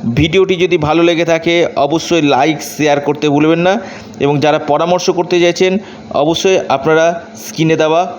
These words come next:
WhatsApp বুকিং নাম্বারে যোগাযোগ করুন। এটা সম্পূর্ণরূপে অনলাইন সার্ভিস এবং সম্পূর্ণরূপে এটি পেড সার্ভিস। যাই হোক,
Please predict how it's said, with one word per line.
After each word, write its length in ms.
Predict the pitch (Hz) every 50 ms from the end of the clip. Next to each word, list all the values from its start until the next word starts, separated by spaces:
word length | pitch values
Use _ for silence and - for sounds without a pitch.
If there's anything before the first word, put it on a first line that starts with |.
| - -
WhatsApp 300 | 127 127 - - 143 139
বুকিং 280 | 131 139 - 147 151
নাম্বারে 400 | 147 139 139 139 139 151 175 202 233 175 131 -
যোগাযোগ 340 | - 117 110 113 101 104 101
করুন। 260 | - 104 107 104 101 101 - - - - - - -
এটা 180 | 139 135 160 156
সম্পূর্ণরূপে 840 | - - 170 180 180 180 196 196 190 190 196 190 190 196 196 185 -
অনলাইন 440 | - 147 151 160 165 170 170 180 175
সার্ভিস 460 | 175 196 175 170 170 190 214 208 - - - - - - - - -
এবং 300 | 190 208 208 180 147 - - - - - - - -
সম্পূর্ণরূপে 1000 | - - - 175 180 185 175 190 196 190 190 185 185 180 185 190 196 233 240 - -
এটি 360 | - 147 143 151 160 170 190 - - - - -
পেড 180 | - 147 165 165 - - - - - -
সার্ভিস। 800 | - - - - 139 120 101 - - - - - - - - - - - - - - - - - - - - - - - - - - - - - - - - - - -
যাই 220 | 110 147 165 190
হোক, 100 | 220 214